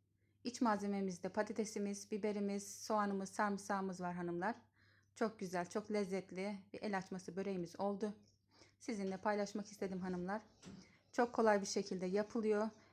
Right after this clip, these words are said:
Bekleme süreçlerine uyduğumuz sürece kolay ve basit bir şekilde açabileceğimiz el açması böreğimiz olacak.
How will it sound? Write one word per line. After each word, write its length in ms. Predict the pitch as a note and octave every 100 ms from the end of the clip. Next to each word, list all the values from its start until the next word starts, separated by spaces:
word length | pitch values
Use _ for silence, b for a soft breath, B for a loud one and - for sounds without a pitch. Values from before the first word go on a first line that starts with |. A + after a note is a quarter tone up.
| -
Bekleme 340 | A#3+ A#3 G#3+
süreçlerine 580 | G3+ A3+ G#3+ G#3 G3+ F#3+
uyduğumuz 380 | G3 G3+ F#3+ F#3
sürece 500 | - G#3+ F#3+ G3 G3+ - -
kolay 340 | - G#3 G3 G3
ve 180 | G#3
basit 280 | G3+ G3 G3+
bir 60 | G3
şekilde 420 | - F#3 F#3 G#3
açabileceğimiz 840 | G#3 - F#3+ F#3 F3 F3 G3 - b b b -
el 140 | A3
açması 420 | G3 - F#3 G#3 G3
böreğimiz 400 | F#3+ F#3+ F3+ E3+
olacak. 340 | E3+ E3 A#3